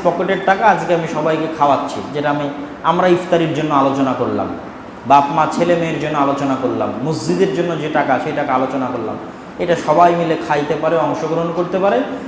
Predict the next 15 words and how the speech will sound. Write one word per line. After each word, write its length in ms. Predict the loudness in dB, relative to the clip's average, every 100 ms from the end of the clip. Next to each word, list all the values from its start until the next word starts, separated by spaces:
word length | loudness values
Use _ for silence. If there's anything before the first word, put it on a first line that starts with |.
| -4 0
এটারও 300 | 4 6 8
নেকি 360 | 6 2 4
আছে। 240 | 4 4 0
কেননা 300 | -2 -2 -2
ইসলামের 460 | -4 -4 -2 -2 -4
শ্রেষ্ঠ 440 | -2 -2 -4 -6 -2
ইবাদত 460 | 2 4 4 2 0
কি? 240 | -2 -2 -4 -10 -12 -14 -16 -16 -16 -16 -18 -18 -18 -2
শ্রেষ্ঠ 260 | 0 0 2
ইবাদত 300 | 4 4 2
কি? 300 | 0 -2 -4 -8 -10 -12 -12 -10 0
খাওয়ানো। 380 | 4 4 2 -2 -6 -10 -14 -16 -16 -16 -18 -18 -18 -18 -18 -16 -2
আর 220 | 4 4 4
ঈদের 240 | 4 6 6
মাঠ 160 | 4